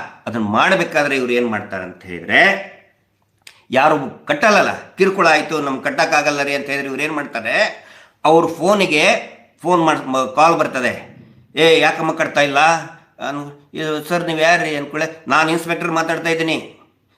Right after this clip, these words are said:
ನಾನು ಎಸ್ ಪಿ ಮಾತಾಡ್ತಾ ಇದ್ದೀನಿ" ಅಂತ ಹೇಳಿ ಹೆದರ್ಸಿ ಕಟ್ಟಿಸ್ತಾರೆ.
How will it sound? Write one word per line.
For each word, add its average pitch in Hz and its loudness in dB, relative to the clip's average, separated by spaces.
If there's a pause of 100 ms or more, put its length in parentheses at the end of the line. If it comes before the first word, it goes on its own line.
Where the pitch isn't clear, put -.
ನಾನು 147 2
ಎಸ್ 139 -4
ಪಿ 190 -2
ಮಾತಾಡ್ತಾ 170 2
ಇದ್ದೀನಿ" 175 2 (600)
ಅಂತ 120 -6
ಹೇಳಿ 117 0 (460)
ಹೆದರ್ಸಿ 156 0 (640)
ಕಟ್ಟಿಸ್ತಾರೆ. 143 0